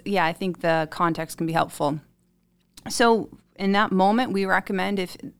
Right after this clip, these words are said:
the moment you start to feel dysregulated, that you're way more emotional, and you're coming from your emotional self more than from your rational self, we recommend that you just pause,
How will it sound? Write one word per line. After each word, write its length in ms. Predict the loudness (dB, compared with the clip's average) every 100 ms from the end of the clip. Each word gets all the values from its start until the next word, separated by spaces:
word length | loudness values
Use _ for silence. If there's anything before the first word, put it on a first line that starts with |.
| _
the 140 | -6
moment 420 | 0 2 2 2 0
you 80 |
start 200 | -2 -2 -4
to 60 |
feel 180 | -4 -2
dysregulated, 840 | -2 -4 -4 -4 -2 -2 -4 -8 -12 _ _ _ _ -4
that 220 | -4 -2
you're 360 | -2 -2 -4 -10 -14
way 260 | -6 -2
more 220 | 0 0
emotional, 800 | 0 0 0 -2 -4 -2 -2 -4 -8 _ _ _ _ _ _
and 80 | -14
you're 60 | -4
coming 320 | 0 0 0
from 160 | -2
your 100 | 0
emotional 440 | 0 -2 -2 -4 -2
self 360 | 0 0 0
more 160 | -4 -4
than 140 | -4
from 160 | -4 -4
your 140 | -4
rational 500 | -2 -4 -4 -6 -6 -4
self, 280 | -4 -4
we 80 | -4
recommend 400 | -6 -6 -4 -4
that 80 | -2
you 100 | -4
just 220 | -6 -8
pause, 500 | -4 -2 -4 -8 -14